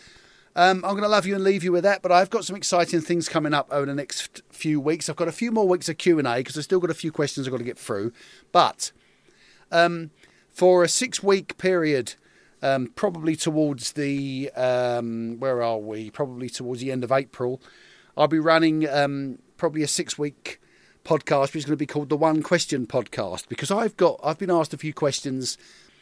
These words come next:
where it's gonna be, you know, a long answer. For instance, I've been asked, "Why is music so important?" Right, so th-, there you go. That's forty-five minutes straight away. So I'll be talking about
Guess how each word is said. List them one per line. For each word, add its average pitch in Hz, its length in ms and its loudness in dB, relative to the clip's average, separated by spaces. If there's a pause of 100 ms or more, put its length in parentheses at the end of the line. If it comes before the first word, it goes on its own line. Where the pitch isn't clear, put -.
(320)
where 143 440 4 (1040)
it's 156 120 -4
gonna 180 220 2
be, 135 400 0 (800)
you 156 120 -6
know, 131 120 -4
a 131 60 -4
long 143 260 0
answer. 123 440 -4 (760)
For 190 180 4
instance, 131 500 -2
I've 127 140 0
been 139 100 -2
asked, - 540 -2 (100)
"Why 147 280 2
is 135 100 -2
music 131 320 -2
so 117 140 -2
important?" 117 520 -6 (1120)
Right, 120 320 -4
so 131 360 0 (180)
th-, 139 180 -10
there 151 140 0
you 131 80 -4
go. 104 180 0
That's 131 220 -2
forty-five 131 480 -2
minutes 127 480 -6
straight 127 280 -2
away. 120 280 -2
So 127 180 -4
I'll 139 100 4
be 147 120 -4
talking 143 280 -4
about 117 360 -4